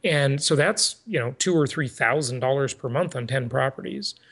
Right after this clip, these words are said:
We've got tremendous tax benefits because income property is the most tax-favored asset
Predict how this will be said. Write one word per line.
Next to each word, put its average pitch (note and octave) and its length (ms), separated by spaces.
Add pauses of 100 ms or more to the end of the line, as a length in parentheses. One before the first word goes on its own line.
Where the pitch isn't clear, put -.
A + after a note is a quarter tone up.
(220)
We've E3 160
got D#3 220
tremendous E3 720
tax D3 400
benefits B2 640 (380)
because C#3 300
income F#3 340
property C3 420
is B2 140
the C3 60
most C3 420 (140)
tax-favored E3 1120
asset C#3 560